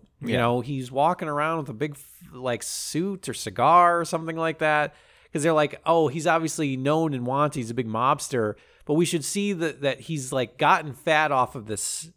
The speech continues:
Speaker 1: this ill-gotten
Speaker 2: Off this
Speaker 1: money
Speaker 2: crime, yes.
Speaker 1: off this dumb law.
Speaker 2: He was a
Speaker 1: And
Speaker 2: nobody low-level hood years ag-, a year ago. Now Prohibition happens, and
Speaker 1: And now he's a king.
Speaker 2: he's a king.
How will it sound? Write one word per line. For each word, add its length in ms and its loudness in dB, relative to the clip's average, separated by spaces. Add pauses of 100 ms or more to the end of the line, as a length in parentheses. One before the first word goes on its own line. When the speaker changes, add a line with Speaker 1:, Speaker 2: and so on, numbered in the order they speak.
(260)
Speaker 1:
this 400 -10 (220)
ill-gotten 720 -2 (360)
Speaker 2:
Off 120 -6
this 20 -2
Speaker 1:
money 240 2
Speaker 2:
crime, 300 0
yes. 420 -8 (180)
Speaker 1:
off 140 -2
this 160 -6
dumb 300 2
law. 560 4 (680)
Speaker 2:
He 120 -6
was 160 2
a 60 2
Speaker 1:
And 60 0
Speaker 2:
nobody 380 6
low-level 540 4
hood 480 2 (100)
years 340 0
ag-, 120 -8 (120)
a 100 0
year 260 2
ago. 480 -2 (160)
Now 220 0
Prohibition 540 0
happens, 800 -4 (160)
and 640 -6 (280)
Speaker 1:
And 80 -2
now 140 4
he's 160 -2
a 40 -2
king. 380 2
Speaker 2:
he's 100 0
a 60 -4
king. 420 -8